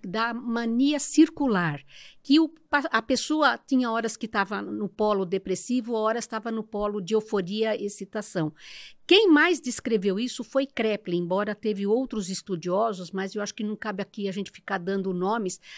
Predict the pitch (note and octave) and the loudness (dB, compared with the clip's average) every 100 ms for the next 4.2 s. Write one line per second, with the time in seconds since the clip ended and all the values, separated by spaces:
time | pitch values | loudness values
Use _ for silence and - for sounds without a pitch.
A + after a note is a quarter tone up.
0 | - G#3 A#3+ B3+ D4 C#4+ D4 D4+ C#4 - | -12 2 4 4 4 2 2 -2 -2 -2
1 | C#4+ - C4+ B3+ A3+ A#3+ A#3+ B3+ A#3 A#3+ | -4 0 0 0 -2 -4 -4 -4 -4 -6
2 | - A#3+ A#3+ - - - C4 C4 B3+ B3 | -6 -4 -4 -2 -4 -2 -2 0 0 0
3 | A#3+ A#3 A#3 A#3 A3 A3 A3+ A3+ F3+ D#3 | 0 -2 -2 -2 -2 -2 -4 -4 -2 0
4 | D#3+ | -2